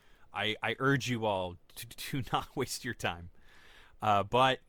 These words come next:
it, I, I look forward to you playing it just so that you and I can fucking eat sour grapes together, my friend, <laughs> because, like,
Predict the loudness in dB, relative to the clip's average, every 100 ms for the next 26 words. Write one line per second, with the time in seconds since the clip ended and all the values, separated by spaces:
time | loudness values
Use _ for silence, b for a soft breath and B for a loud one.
0 | -20 -20 _ -20 _ -12 -6 0 4 4
1 | 2 0 0 2 2 2 0 2 4 4
2 | 2 -4 -4 0 2 2 0 -2 -4 2
3 | 2 4 2 2 2 0 -2 0 0 0
4 | -2 -4 -6 -4 -2 -4 -8 -10 -10 0
5 | 2 2 0 -4 -4 -8 -6 -4 -4 -4
6 | -6 -8 -8 -8 -10 -12 -14 -2 0 0
7 | -2 -4 -6